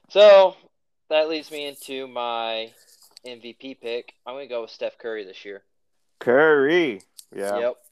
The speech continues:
Speaker 1: I
Speaker 2: Yep.
Speaker 1: think he
Speaker 2: Okay.
Speaker 1: bounces back this year.
Speaker 2: Yeah, I mean, he, they looked, they, I mean, they beat the, the Lakers, but tha-, that's what I was saying is, like, Steph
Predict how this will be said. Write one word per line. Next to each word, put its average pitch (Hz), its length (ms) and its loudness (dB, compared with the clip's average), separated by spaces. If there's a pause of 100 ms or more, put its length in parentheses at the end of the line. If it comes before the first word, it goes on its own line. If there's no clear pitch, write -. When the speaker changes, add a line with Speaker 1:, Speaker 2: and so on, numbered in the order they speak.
(500)
Speaker 1:
I 113 80 -16
Speaker 2:
Yep. - 100 -10
Speaker 1:
think 135 160 -10
he 135 60 -12
Speaker 2:
Okay. 123 100 -6
Speaker 1:
bounces 120 280 -6
back 113 260 -6
this 110 200 -16
year. 101 220 -20 (840)
Speaker 2:
Yeah, 180 300 4
I 185 40 0
mean, 190 380 -6
he, 165 160 -16
they 180 200 -8
looked, 233 360 -6 (100)
they, 160 420 -8
I 147 100 -16
mean, 156 140 -12
they 151 140 -4
beat 170 280 -12
the, 170 400 -8
the 151 80 -12
Lakers, 147 640 -10
but 127 220 -6
tha-, 135 160 -10
that's 151 200 -10
what 170 100 -10
I 175 60 -2
was 165 180 -8
saying 151 360 -8
is, 135 140 -12
like, 127 360 -6 (480)
Steph 170 500 -4